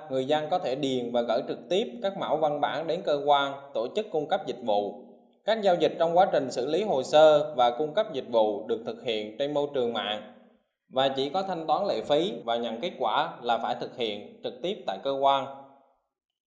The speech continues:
Nói tóm lại, một dịch vụ công trực tuyến tại mức độ ba có thể cho phép chúng ta thực hiện hoàn toàn các thao tác liên quan đến dịch vụ thông qua mạng Internet, chỉ trừ việc thanh toán lệ phí và nhận kết quả. Và cuối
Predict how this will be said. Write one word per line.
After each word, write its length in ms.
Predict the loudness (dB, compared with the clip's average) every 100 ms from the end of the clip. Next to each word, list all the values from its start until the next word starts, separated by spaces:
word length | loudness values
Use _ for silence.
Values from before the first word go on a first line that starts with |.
| _ _ -2
Nói 200 | 2 4
tóm 140 | 4 4
lại, 320 | 2 2 -2
một 180 | 0 -2 -2
dịch 140 | -6 -2
vụ 180 | 0
công 200 | 2 2 0
trực 200 | -4 0
tuyến 360 | 0 0 -4
tại 120 | -6 -4
mức 160 | -4 0
độ 140 | 0
ba 420 | 4 4 4 0 -8 -10 -4
có 100 | -2
thể 160 | 0 2
cho 140 | 2
phép 160 | 2 -2
chúng 180 | -4 -4
ta 300 | 0 2 0 -4
thực 180 | -8 -6
hiện 220 | -6 -4
hoàn 260 | -2 0 4
toàn 400 | 4 4 -2 -6
các 120 | -6 -4
thao 140 | -4
tác 360 | -2 -2 -4 -8
liên 220 | -4 0
quan 180 | 0 0
đến 140 | -6
dịch 140 | -6 -2
vụ 380 | 2 2 0 -8 -4
thông 220 | -2 0
qua 100 | 0
mạng 220 | -2 -6
Internet, 540 | -6 -4 -4 -2 -2 -4 -12 -20 -20 -16
chỉ 200 | -8 -4 2
trừ 200 | 2 2
việc 220 | -2 -4
thanh 140 | -6 -2
toán 260 | 0 0
lệ 140 | 0 -2
phí 300 | 0 0 -2 -6
và 120 | -6
nhận 240 | -4 -6 -8
kết 140 | -8 -4
quả. 320 | -2 0 -4 -10 -20 _ _ _ _ _ _ _ _ _ _ _ _ _ _ _
Và 160 | 4 4
cuối 160 | 4